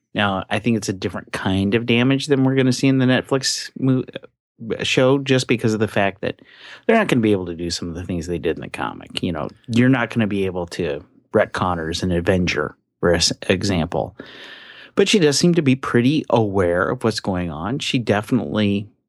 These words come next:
has a wicked tongue that's very honest. Um, when someone's trying to set her up, she'll call it out. When someone's not a good person, she'll call it out. And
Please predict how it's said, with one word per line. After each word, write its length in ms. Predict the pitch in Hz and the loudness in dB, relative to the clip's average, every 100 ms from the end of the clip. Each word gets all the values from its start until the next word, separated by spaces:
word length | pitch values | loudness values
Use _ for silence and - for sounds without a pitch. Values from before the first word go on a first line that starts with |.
| _ _ _ _ _ _ _ - - | _ _ _ _ _ _ _ -20 -4
has 200 | 120 107 | 0 2
a 80 | 101 | 2
wicked 380 | 104 117 104 - | 2 0 -2 -2
tongue 420 | 101 95 139 175 _ _ _ _ _ _ _ _ _ | 0 0 0 -4 _ _ _ _ _ _ _ _ _
that's 240 | - - - | -2 -2 0
very 280 | 107 107 - | 2 2 2
honest. 640 | 92 92 117 185 - - - _ _ _ _ _ _ _ - | -2 -2 -2 -2 -6 -8 -16 _ _ _ _ _ _ _ -2
Um, 480 | 101 87 78 78 - _ _ _ _ _ _ - | 0 0 -4 -12 -18 _ _ _ _ _ _ -4
when 160 | 104 95 | -2 0
someone's 520 | 113 104 104 101 98 | 2 2 0 0 -2
trying 280 | - 110 104 | 0 0 0
to 60 | |
set 140 | 113 107 | 0 2
her 120 | 107 | 2
up, 160 | 139 | 0
she'll 200 | - 165 | 0 0
call 240 | - 147 139 | 2 2 2
it 60 | 127 | 0
out. 280 | 135 - - _ _ _ _ _ - | -4 -6 -8 _ _ _ _ _ -8
When 140 | 104 | -6
someone's 380 | 101 101 95 90 | -2 -2 -4 -4
not 140 | 95 95 | -4 -2
a 60 | |
good 180 | 98 95 | -2 0
person, 300 | 135 147 123 | 0 2 2
she'll 180 | - 90 | 2 0
call 260 | - 73 | 2 0
it 60 | 64 | 0
out. 300 | - - - - _ _ _ _ _ - - - - - | -6 -8 -16 -20 _ _ _ _ _ -20 -20 -20 -18 -2
And 440 | 160 170 175 156 | 2 4 4 2